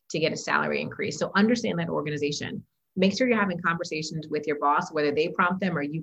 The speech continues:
prompt them. Understand, hey, you know, right now, I know I just started at this company. I want to make sure that I hit it out the gate.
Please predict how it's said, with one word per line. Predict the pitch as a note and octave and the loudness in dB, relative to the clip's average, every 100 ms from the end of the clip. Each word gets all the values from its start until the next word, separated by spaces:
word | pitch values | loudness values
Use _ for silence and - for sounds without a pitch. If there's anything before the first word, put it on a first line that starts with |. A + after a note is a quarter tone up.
| - | -4
prompt | D#3+ - | -6 -6
them. | A#2+ C3 D3+ _ - _ - | -8 -8 -10 _ -20 _ 4
Understand, | G3 G3+ G3+ F3+ E3 E3 - | 6 8 6 2 0 -2 -2
hey, | C4+ F3+ F3 | 0 2 0
you | |
know, | F3 E3+ E3+ | 0 0 2
right | F#3 F#3 | 0 0
now, | E3+ D#3+ | 2 4
I | D#3+ | 2
know | E3+ | 2
I | F3+ | 0
just | E3+ | -2
started | - D#3 D#3 | -2 -2 -2
at | D3+ | -6
this | - | -10
company. | D3 - D3 C#3+ | -10 -8 -6 -6
I | |
want | D3+ E3+ G3 | -4 -4 -4
to | F#3 | -4
make | E3+ E3 | -4 -4
sure | D#3 D3 C#3+ - _ _ _ - | -2 0 -2 -4 _ _ _ -6
that | - | 2
I | D#3 D3 C#3+ - _ _ _ | 4 4 0 -4 _ _ _
hit | - G#3+ | 4 4
it | F#3+ | 6
out | E3+ E3+ | 2 0
the | D#3+ | -2
gate. | D#3 C#3+ - | 0 0 -2